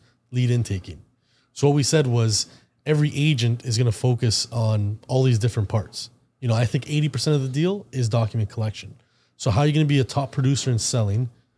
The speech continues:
while collecting all the right documents, while underwriting the deal, and then submitting and making sure it gets approved?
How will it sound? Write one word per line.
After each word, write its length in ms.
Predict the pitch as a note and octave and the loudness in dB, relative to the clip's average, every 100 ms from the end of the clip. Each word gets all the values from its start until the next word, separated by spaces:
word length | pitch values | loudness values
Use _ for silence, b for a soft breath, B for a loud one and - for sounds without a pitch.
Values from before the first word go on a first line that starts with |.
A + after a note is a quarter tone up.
| _ | _
while 260 | - A#2+ A2+ | -2 2 2
collecting 400 | - B2+ C3+ C#3+ | 0 -2 -2 0
all 80 | C#3+ | 0
the 80 | C#3 | 2
right 180 | C#3 | 0
documents, 600 | B2+ C#3+ B2+ G#2+ A2 - | 0 -2 0 -2 -4 -4
while 200 | A2+ A#2 B2+ | -2 -2 -2
underwriting 400 | C#3 B2+ B2+ A#2+ | -2 0 2 2
the 80 | G#2 | 2
deal, 380 | G#2+ G#2+ A2 b b _ | 2 2 0 b b _
and 80 | B2 | -2
then 100 | A#2+ | 0
submitting 360 | - A#2+ A#2+ G#2+ | 0 2 2 2
and 80 | |
making 180 | G#2 G#2 | 0 -2
sure 200 | - G#2+ G2 | -4 -4 -4
it 240 | A#2 A2 | -4 -2
gets 220 | A2+ - | -2 -4
approved? 400 | G2+ B2 G2 - | -6 -6 -6 -10